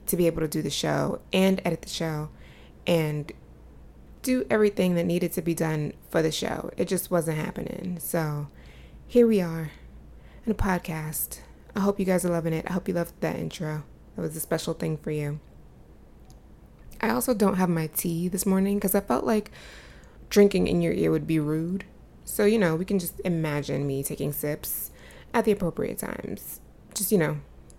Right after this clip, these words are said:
envision that shade, if you will. I also don't have on any makeup today. I took the liberty of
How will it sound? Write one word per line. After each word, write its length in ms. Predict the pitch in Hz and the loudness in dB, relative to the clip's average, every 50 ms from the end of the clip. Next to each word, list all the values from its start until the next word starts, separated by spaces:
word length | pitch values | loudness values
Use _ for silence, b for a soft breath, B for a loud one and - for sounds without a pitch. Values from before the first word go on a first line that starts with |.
| - - - - - - - - - - - - | -20 -20 -20 -20 -20 -20 -20 -20 -20 -20 -4 0
envision 420 | 202 185 160 185 175 165 170 165 | 2 4 6 4 4 4 2 0
that 180 | 160 156 - - | 0 0 0 -2
shade, 280 | - - 156 147 139 | 0 0 0 0 0
if 120 | 139 - - | -2 -4 -6
you 100 | - - | -6 -6
will. 280 | - - - - 160 - - - - - - - - B B B B B | -6 -6 -6 -8 -10 -12 -16 -20 -20 -20 -20 -20 -20 B B B B B
I 80 | - - | -2 0
also 160 | 208 208 240 | 0 2 4
don't 200 | 220 208 208 190 | 4 4 4 4
have 140 | 185 180 180 | 4 4 4
on 80 | 185 | 4
any 140 | 180 185 202 | 4 4 4
makeup 300 | 208 185 170 - 160 - | 2 2 0 -2 -4 -4
today. 420 | - - 160 151 147 147 160 180 175 | -2 -2 -2 -2 -2 -4 -6 -6 -6
I 40 | 160 | -4
took 280 | - - - - - - | -4 -4 -6 -6 -6 -4
the 100 | 175 165 | -2 2
liberty 340 | 170 175 165 170 165 165 | 2 4 4 4 2 2
of 240 | 165 160 160 156 - | 0 0 -2 -4 -8